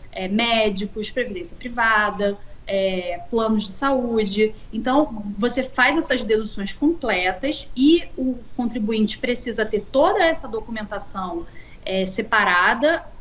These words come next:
é, em eventual malha fina, isso precisa ser demonstrado pra Receita Federal. Ou caso, é, ou a pessoa não tenha muitas deduções, ou não tenha essa comprovação, é, pode-se optar pelo desconto simplificado. O desconto simplificado hoje,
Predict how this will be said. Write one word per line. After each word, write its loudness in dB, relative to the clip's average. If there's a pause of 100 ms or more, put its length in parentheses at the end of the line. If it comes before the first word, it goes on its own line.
(100)
é, -6
em -4
eventual -4
malha 0
fina, -6
isso -4
precisa -8
ser -6
demonstrado -2
pra -8
Receita -6
Federal. -6 (560)
Ou 8
caso, 0 (320)
é, 0
ou 2
a 0
pessoa -2
não -2
tenha 2
muitas 0
deduções, 2
ou 2
não 8
tenha 2
essa -4
comprovação, -2 (400)
é, 6 (160)
pode-se 0
optar 0
pelo -2
desconto -4
simplificado. -2
O -10
desconto -4
simplificado -2
hoje, 0